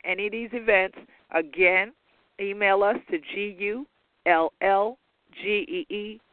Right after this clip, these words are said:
C O at A O L dot com. We'll send you the link, and then that way we can open the dialogue. If you have further questions, you want to bring your group, you want to bring your college students, your whole family for the digitization event and the other conferences,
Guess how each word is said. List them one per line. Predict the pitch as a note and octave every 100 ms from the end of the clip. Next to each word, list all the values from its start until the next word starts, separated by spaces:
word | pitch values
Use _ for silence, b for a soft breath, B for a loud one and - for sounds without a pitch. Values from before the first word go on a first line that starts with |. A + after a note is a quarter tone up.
| - -
C | A#3+ A#3
O | G3+ G3+ G3+ -
at | E3
A | E3+
O | F3 F3+
L | F3
dot | E3+ D#3+
com. | A#3 F#3+ F3+
We'll | E3 D#3+
send | F#3 D#3+
you | D3+
the | D3+
link, | E3 F#3+ F3+
and | D3+
then | D#3+ D#3+
that | D#3
way | E3+ E3+ D#3+
we |
can | D#3 D#3
open | D3+ E3
the | D#3
dialogue. | E3 D#3+ E3 E3 D#3+
If | D#3 -
you | E3
have | D3 -
further | D#3 D3
questions, | - F#3+ F3+ - F3 D#3+
you | C#3+
want | C#3+
to | C#3
bring | D3+ C#3+
your | C3+
group, | - D#3+ G#3 G3 - B B
you | -
want | E3+ D3+
to |
bring | C#3 D#3 D3
your | C#3+ -
college | G#3 F#3 F3+ D3+
students, | - F#3 F3 -
your | D3
whole | - F#3 E3+ -
family | F#3+ F#3 F3+ F3+
for | - F3+
the | F3+ E3+
digitization | F#3+ F3+ F3 - E3+ F3 E3+
event | E3+ D#3+ F3 F3
and | E3
the | D3+ E3
other | F3
conferences, | E3+ G3 F3+ D#3+ F3 F3+